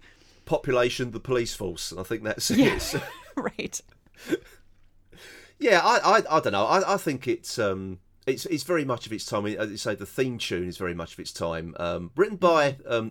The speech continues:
Speaker 1: Uber fan Ian Levine, um,
Speaker 2: Yep.
Speaker 1: which appar-, which apparently is supposed to be an orchestral piece rather than the, uh, electronic
Speaker 2: Hmm.
Speaker 1: treatment, um, which, uh, according to him, was done without his knowledge.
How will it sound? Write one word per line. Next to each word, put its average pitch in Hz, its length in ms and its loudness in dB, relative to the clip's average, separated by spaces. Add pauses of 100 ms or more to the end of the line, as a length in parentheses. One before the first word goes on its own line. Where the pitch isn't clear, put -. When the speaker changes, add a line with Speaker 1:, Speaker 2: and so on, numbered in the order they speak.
Speaker 1:
Uber 139 240 2
fan 101 540 0
Ian 107 240 0
Levine, 101 460 0 (800)
um, 107 500 2
Speaker 2:
Yep. - 100 -6
Speaker 1:
which 135 200 -2
appar-, 180 260 4
which 165 180 0
apparently 247 300 0
is - 60 -4
supposed 240 260 0
to - 40 -10
be 220 120 -2
an 214 80 -2
orchestral 202 640 -4
piece 87 440 0
rather 135 340 4
than 127 240 2
the, 123 360 2 (540)
uh, 120 80 4
electronic 127 600 2
Speaker 2:
Hmm. - 100 -4
Speaker 1:
treatment, 87 400 0 (400)
um, 110 560 2 (360)
which, 131 280 4
uh, 113 120 2
according 185 340 10
to 151 100 0
him, 147 200 6
was 131 120 2
done 135 160 6
without 127 260 8
his 120 200 -4
knowledge. 78 500 -2